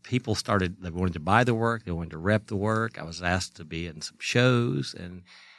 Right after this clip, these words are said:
it happened so quickly, really, that I had two careers that were more than full-time, each of them. So we're in that place of wanting to have children, but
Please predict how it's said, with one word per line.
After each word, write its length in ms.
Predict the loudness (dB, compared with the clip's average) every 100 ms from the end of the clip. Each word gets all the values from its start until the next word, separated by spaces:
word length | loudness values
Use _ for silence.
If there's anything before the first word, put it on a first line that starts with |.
| _ 0
it 140 | 4
happened 420 | 6 4 2 2
so 320 | 6 8 6 4
quickly, 480 | 2 2 2 0
really, 320 | 0 2 2 2
that 120 | -2
I 80 | -2
had 280 | -2 -4 -6 _
two 180 | -2 -2
careers 720 | -2 -2 -2 -2 -4 -10 -14 -16 _ _ -14
that 340 | -4 -4 -4
were 340 | -8 -10 -8 -10 -2
more 260 | 2 4
than 160 | 2 -2
full-time, 680 | -2 -2 0 0 0 0 0
each 160 | 0 -2
of 180 | -4
them. 180 | -10 -20 _ _ _ _
So 180 | 6 8
we're 140 | 10
in 100 | 8
that 160 | 4 2
place 460 | 4 4 4 4
of 260 | 0 -2 -10
wanting 500 | -12 -2 0 0 -2
to 60 | -2
have 180 | -4
children, 500 | -2 -4 -4 -4 -8 -10 -18 -20 -20 _ _ _ -20 -6
but 460 | 2 4 2 -2